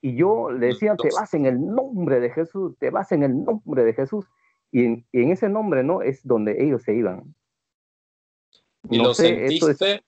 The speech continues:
Speaker 2: o lo viste
Speaker 1: Claro.
Speaker 2: y lo sentiste?
Speaker 1: Yo lo sentí, yo lo sentía, hermano, porque estaba consciente, o sea,
Speaker 2: Bien.
Speaker 1: fue tan, o sea, con un, con un intervalo de un minuto, de dos minutos, de tres, de cuatro,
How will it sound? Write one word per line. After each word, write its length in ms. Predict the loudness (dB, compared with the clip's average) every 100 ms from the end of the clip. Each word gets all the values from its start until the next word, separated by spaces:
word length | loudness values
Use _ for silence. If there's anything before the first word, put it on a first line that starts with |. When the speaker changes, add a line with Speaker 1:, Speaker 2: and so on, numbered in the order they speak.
| _ -20 _ _ _ -2
Speaker 2:
o 240 | 0 0 -2
lo 200 | 0 0
viste 460 | 2 0 0 -4 -6
Speaker 1:
Claro. 60 | -4
Speaker 2:
y 180 | -4
lo 140 | -4 -4
sentiste? 580 | -6 -14 _ _ _ _ _ _ _ _ _ -10
Speaker 1:
Yo 220 | -2 -2
lo 120 | -2 -6
sentí, 520 | -6 -6 -6 -6 -8 _
yo 140 | -2 -2
lo 100 | 0
sentía, 440 | -4 -4 -4 -4
hermano, 440 | -4 -4 -4 -6 -4
porque 200 | -2 -2
estaba 320 | -2 -4 -4
consciente, 720 | -6 -6 -6 -4 -4 -4 -4 -2
o 100 | -2
sea, 220 | -2 -2 -10 _ _ _ -6
Speaker 2:
Bien. 140 | -2
Speaker 1:
fue 200 | 2 2
tan, 380 | 0 -6 -6 -10 _ -10
o 120 | -10
sea, 300 | 0 2 2
con 140 | 2
un, 220 | 0 -2 0
con 160 | 0
un 60 | 0
intervalo 600 | 0 -2 -2 -4 -4 -6
de 120 | -4
un 120 | -4
minuto, 560 | -4 -2 -2 -2 0 0
de 120 | 0
dos 200 | 0 0
minutos, 480 | -2 -2 -4 -2 -2
de 140 | 0
tres, 280 | 0 0 2
de 140 | 0 0
cuatro, 480 | 0 -2 -6 -12